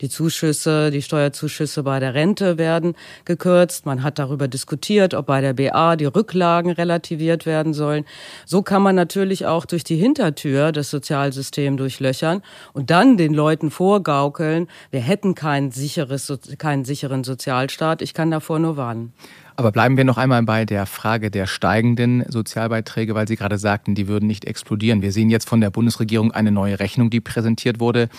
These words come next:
Speaker 2: wonach die, ähm, Rentenbeiträge beispielsweise schon dramatisch steigen werden bis zum Jahr fünfunddreißig. Und, ähm, ähnliche Prognosen gibt es ja auch für den Krankenkassenbeitrag, für den Pflegebeitrag. Gab es jüngst wieder ähnliche Voraussagen, dass bereits im nächsten Jahr dieser auch steigen müsste.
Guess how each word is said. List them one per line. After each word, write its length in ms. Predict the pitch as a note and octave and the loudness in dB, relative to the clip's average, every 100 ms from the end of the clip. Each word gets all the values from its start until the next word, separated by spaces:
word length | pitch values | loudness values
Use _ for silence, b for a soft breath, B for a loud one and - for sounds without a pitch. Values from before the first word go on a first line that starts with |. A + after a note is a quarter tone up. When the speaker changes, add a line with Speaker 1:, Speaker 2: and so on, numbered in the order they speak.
| B B B B | B B B B
Speaker 2:
wonach 520 | - A2 A2 A2 A2 - - - | -2 2 4 2 0 -8 -12 -4
die, 320 | G#2 G2+ G2 | -2 -2 -2
ähm, 200 | F#2 F#2 | -4 -4
Rentenbeiträge 720 | G2 C#3 - A2 G#2 G#2+ G2+ | -2 -2 0 -2 -2 -2 -2
beispielsweise 580 | F2 F2+ F#2+ - F2+ F#2 | -2 -4 -6 -4 -4 -2
schon 180 | - A#2 | -2 0
dramatisch 420 | A2 A#2 A2+ A#2+ | 2 2 2 -2
steigen 340 | - C#3+ A#2 | 0 2 2
werden 200 | G2 E2+ | 0 -2
bis 160 | F2 - | -4 -8
zum 160 | - G2 | -6 -4
Jahr 140 | E2 | -4
fünfunddreißig. 800 | - F#2+ E2+ D#2+ D#2 D#2 G2 C3+ B B B B - | -4 -4 -4 -4 -6 -4 -4 -4 B B B B -8
Und, 380 | F#2+ G2 G2+ G#2+ | 0 2 2 2
ähm, 280 | G2 G2+ G2+ | 2 2 2
ähnliche 340 | G2+ G#2+ A2 | 0 0 -2
Prognosen 460 | - G#2 G2 G2+ G#2+ | -6 -6 -4 -2 -2
gibt 140 | - | -2
es 140 | G2+ | -6
ja 120 | - F2+ | -2 -4
auch 100 | F#2+ | -4
für 120 | - | -4
den 120 | G2 | -4
Krankenkassenbeitrag, 880 | - G2 A2 G#2 G#2+ G2 F#2+ G2+ G2+ | -4 -4 -4 -4 -4 -4 -4 -4 -6
für 100 | - | -4
den 140 | G2+ | -4
Pflegebeitrag. 920 | F#2 - G2 G#2 G2 F#2+ F#2+ - F#2+ G2 B B - | -4 -4 -2 0 0 0 0 -2 -4 -4 B B -4
Gab 160 | G2 | -2
es 140 | G2+ - | -2 0
jüngst 340 | G#2+ A2 - | 2 0 -2
wieder 220 | G#2 F#2+ - - | -2 -2 -4 -6
ähnliche 320 | G#2 G2+ G2+ | -2 0 -2
Voraussagen, 500 | G2 G2 G2+ G#2 G2 | -4 -2 -2 -2 -2
dass 120 | F#2+ - | -4 -4
bereits 260 | F#2+ F#2+ | -2 0
im 120 | G2 | 2
nächsten 340 | G2+ A2 - A2+ | 4 2 2 0
Jahr 160 | G2 | 0
dieser 300 | F2+ G#2+ G2+ | -2 -2 -4
auch 140 | - - | -4 -6
steigen 280 | - F#2+ F#2+ | -2 0 0
müsste. 340 | G#2+ - B2+ | 0 2 0